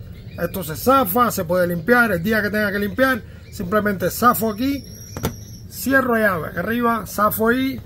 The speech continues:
y abro completo y hago una limpieza, un flash completo. Los tubos estos al final, cuando ya se termine, esto ahora es provisional para poder mostrarles cómo sale la presión de agua por gravedad, porque acuérdense que todo ahora aquí es gravedad. Hasta aquí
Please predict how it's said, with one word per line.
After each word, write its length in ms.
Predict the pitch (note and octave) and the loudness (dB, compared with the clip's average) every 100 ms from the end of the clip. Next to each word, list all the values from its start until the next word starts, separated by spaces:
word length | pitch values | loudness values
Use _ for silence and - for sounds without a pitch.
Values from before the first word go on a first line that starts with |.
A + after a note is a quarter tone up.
| - F#3 | -8 0
y 80 | |
abro 240 | A3+ A#3 A3 | 2 2 0
completo 420 | G#3 A#3+ B3+ G#3+ | -2 0 0 0
y 100 | A3 | -2
hago 160 | A3+ A3 | -2 0
una 120 | G#3 | 0
limpieza, 480 | G3+ F3 A3 - G#3 | -2 0 0 2 -2
un 120 | F#3+ | -2
flash 440 | G#3+ G#3 - - | 0 0 -2 -8
completo. 520 | F#3 E3+ F#3 F3 C3 F3 | -4 -2 0 -2 -2 -4
Los 180 | F3 F3 | 0 2
tubos 320 | A#3 A#3+ G#3 | 2 4 4
estos 240 | G#3+ G#3+ F#3 | 2 0 -2
al 140 | E3+ | -2
final, 420 | F3 G3 A#3+ B3 A3+ - - - - - - - F#3 | -2 0 0 0 -4 -14 -16 -16 -16 -16 -16 -10 -2
cuando 300 | F#3 F3 F3 | 0 2 4
ya 160 | G3 | 4
se 140 | G3+ G#3+ | 2 0
termine, 460 | G#3 G#3 G#3+ F3+ | 0 2 2 2
esto 180 | F3+ G#3+ | 0 4
ahora 220 | G#3+ G#3+ | 4 4
es 60 | - | 0
provisional 580 | G3 F#3 - F#3 A3 A2+ | -2 -2 -2 0 0 0
para 240 | A3 F#3+ | 0 2
poder 240 | D#3+ F#3 G3 | 2 2 2
mostrarles 580 | E3 - G#3+ G#3 F#3+ - | -2 0 4 4 2 -2
cómo 280 | G3 G3 F3+ | -2 0 0
sale 300 | A3 G#3+ G3+ | 2 2 2
la 120 | F3+ | 0
presión 360 | F3 E3 A3+ A3 | -2 -2 0 2
de 100 | A3 | 6
agua 400 | A3+ A#3 A3+ - - - - - | 6 6 6 2 -12 -16 -16 -2
por 200 | G#3+ A3+ | 2 4
gravedad, 500 | G#3 G#3+ G#3 A3 G3 - | 4 4 4 2 0 -6
porque 220 | F3+ E3 | -8 -4
acuérdense 720 | F3 F3+ F#3+ A3 A#3 F#3 A#3 F3+ | -2 -2 -2 -4 -4 -2 -2 -2
que 120 | E3+ | -4
todo 200 | G#3+ G#3 | -4 -2
ahora 280 | G3 G3 F3 | 0 0 -2
aquí 220 | G#3 A#3 | -2 -2
es 280 | A#3+ - F3 | -2 -6 -6
gravedad. 480 | F3+ F3 F#3 F3+ A#2+ - - - - - - | -2 2 2 2 -2 -14 -18 -16 -16 -16 -6
Hasta 300 | F#3+ - G#3+ | -4 0 0
aquí 360 | G3+ C#4+ D#4+ | 0 0 -2